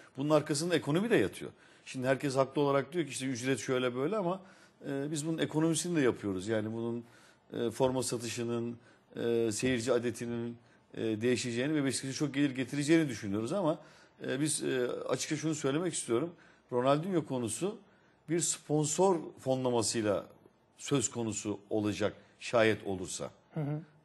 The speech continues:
Speaker 1: E, dolayısıyla bizim böyle tasarruf politikalarımızın ve savurganlığa karşı olduğumuz politikalarımız dışında bir politika biz izlemeyeceğiz. Bu çerçeve içerisinde bu iş olursa olacak. Bu arada bir şey daha söylemek istiyorum.
Speaker 2: Lütfen.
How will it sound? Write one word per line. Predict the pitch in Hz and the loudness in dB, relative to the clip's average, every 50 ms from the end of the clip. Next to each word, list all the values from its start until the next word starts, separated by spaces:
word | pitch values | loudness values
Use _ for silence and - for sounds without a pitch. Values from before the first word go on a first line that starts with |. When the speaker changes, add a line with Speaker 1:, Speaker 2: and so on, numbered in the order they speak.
| - 110 | -12 -8
Speaker 1:
E, | 107 107 107 104 104 | -6 -6 -6 -4 -2
dolayısıyla | 117 123 127 135 131 110 - 127 127 117 | 0 0 2 2 0 0 0 -2 -2 -2
bizim | 117 113 127 127 123 | -2 -4 -4 -4 0
böyle | 123 127 123 123 127 123 123 123 - - - - _ - | 2 4 6 6 6 6 4 2 -2 -14 -20 -20 _ -6
tasarruf | - 113 107 - 131 131 127 - | -4 0 2 4 4 4 2 0
politikalarımızın | - 127 117 - - 110 123 120 120 123 120 120 123 123 110 117 123 123 127 - - - - - _ - | -2 -2 -2 -2 -2 -2 0 2 2 2 0 0 0 -2 0 0 -2 -2 -4 -8 -16 -20 -20 -20 _ -4
ve | 117 110 | -2 0
savurganlığa | - - 120 127 127 123 120 123 123 123 123 123 123 110 | 2 4 4 4 4 4 2 2 0 2 4 4 4 4
karşı | 113 123 117 113 110 - | 4 2 2 2 2 0
olduğumuz | 131 131 127 127 113 - | -2 -2 -2 -4 -6 -2
politikalarımız | - 127 117 - - 127 127 127 123 120 117 | -2 -2 -2 -2 -4 -4 -4 -4 -4 -4 -6
dışında | 110 107 123 127 127 123 120 | -6 -6 -4 -4 -4 -4 -2
bir | 127 123 123 127 - - - _ _ - | -2 -4 -4 -4 -8 -18 -20 _ _ -4
politika | - 120 110 - - 147 | -4 -4 -2 -4 -4 -4
biz | 151 160 | -2 -2
izlemeyeceğiz. | 165 156 139 135 151 147 131 117 98 101 98 - - - - - - _ - | -2 -2 -2 0 0 0 0 0 -2 -2 -4 -6 -8 -14 -20 -20 -20 _ -8
Bu | 226 208 | -6 -2
çerçeve | - - 180 165 143 147 147 147 | 4 6 6 6 6 4 0 -4
içerisinde | 127 120 135 127 117 120 127 120 | -2 -2 -4 -4 -2 -4 -4 -4
bu | 120 | -4
iş | 113 104 113 | -2 0 0
olursa | 110 101 101 95 - 104 | 0 0 0 -2 -2 -2
olacak. | 98 95 95 110 175 185 175 - - - - - - - _ - - _ - | -2 -2 -2 -4 -6 -6 -6 -10 -18 -20 -20 -20 -20 -20 _ -20 -20 _ -2
Bu | 156 180 202 | 2 4 6
arada | 190 180 175 170 | 8 8 6 6
bir | 165 | 6
şey | 135 175 170 160 | 6 6 6 6
daha | 156 151 | 6 4
söylemek | - - 135 113 107 104 101 98 | 4 0 -2 0 0 -2 -2 -4
istiyorum. | - - - 110 113 139 170 175 | -6 -8 -6 -4 -4 -4 -2 -2
Speaker 2:
Lütfen. | 185 160 - - 156 | -4 -4 -4 -6 -10